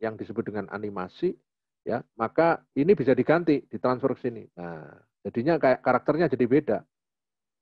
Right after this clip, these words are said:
Ya. Nah, ini di, di dunia, apa, sinematografi modern sudah sangat luar biasa.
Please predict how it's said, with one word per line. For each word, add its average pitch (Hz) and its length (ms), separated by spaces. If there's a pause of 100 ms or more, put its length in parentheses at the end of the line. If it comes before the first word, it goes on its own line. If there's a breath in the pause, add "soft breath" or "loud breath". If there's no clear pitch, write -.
Ya. - 160 (1300)
Nah, 101 160
ini 185 200
di, 139 180 (580)
di 113 120
dunia, 113 720 (200)
apa, 98 320
sinematografi 113 1080
modern 110 560 (120)
sudah 92 240
sangat 87 320
luar 87 240
biasa. 82 400